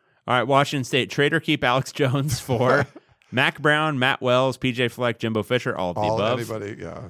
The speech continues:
Speaker 2: okay.
Speaker 1: Uh, Stanford, trade or keep Captain Milquetoast for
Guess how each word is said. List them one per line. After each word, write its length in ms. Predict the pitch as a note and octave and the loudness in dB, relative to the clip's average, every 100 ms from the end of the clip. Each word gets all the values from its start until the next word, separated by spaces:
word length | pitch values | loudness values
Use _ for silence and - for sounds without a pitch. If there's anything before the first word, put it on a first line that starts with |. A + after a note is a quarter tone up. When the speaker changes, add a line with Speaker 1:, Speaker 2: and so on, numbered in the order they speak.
| - | -18
Speaker 2:
okay. 140 | - | -8
Speaker 1:
Uh, 240 | B2+ B2+ B2+ | 0 2 2
Stanford, 460 | D#3+ E3 D3 G2+ | 0 -4 -2 -6
trade 220 | - D3+ D#3+ | -2 0 0
or 60 | |
keep 240 | - E3 - | -2 -2 0
Captain 380 | D3 - A#2+ | -2 0 0
Milquetoast 580 | B2 D3+ - C#3+ D3 - | 0 0 0 2 2 -2
for 520 | - C3 A#2 A2+ A2+ | -4 0 4 2 0